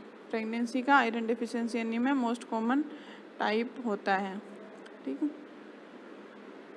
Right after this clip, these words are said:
अब देखते हैं इसके क्लिनिकल फीचर्स। क्लिनिकल फीचर्स से पहले देखते हैं हम कि जो, अ, प्रेगनेंसी में जो एक्स्ट्रा आयरन की रिक्वायरमेंट होती है वो कब कब होती है,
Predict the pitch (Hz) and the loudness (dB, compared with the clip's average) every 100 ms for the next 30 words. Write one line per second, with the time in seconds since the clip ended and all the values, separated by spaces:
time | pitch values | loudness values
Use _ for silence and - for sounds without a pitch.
0 | - - 240 254 247 269 269 311 311 247 | -2 0 2 2 2 0 0 0 2 2
1 | 233 233 269 269 214 - 208 - 233 240 | 2 4 2 2 -2 -2 -2 -2 -2 0
2 | 277 294 302 294 - 254 247 - 285 294 | 2 4 2 2 0 -4 -2 2 4 2
3 | - - 269 294 330 - 240 226 247 247 | -2 0 4 4 4 2 2 4 4 4
4 | 226 - 262 269 269 277 294 311 302 - | 2 0 0 4 4 4 4 2 -2 -10
5 | - - - 220 269 - 247 226 226 233 | -10 -10 -2 4 6 6 6 4 4 2
6 | - 247 226 233 254 262 285 294 311 294 | 0 0 0 4 6 8 6 6 6 6
7 | 269 - 254 - - 320 311 285 311 294 | 6 6 4 4 6 8 10 8 8 6
8 | 311 262 269 262 262 285 294 285 262 269 | 6 4 8 10 10 10 8 6 4 2
9 | 254 285 349 269 247 269 254 220 208 220 | 6 6 6 4 4 4 4 4 2 2
10 | 247 | 4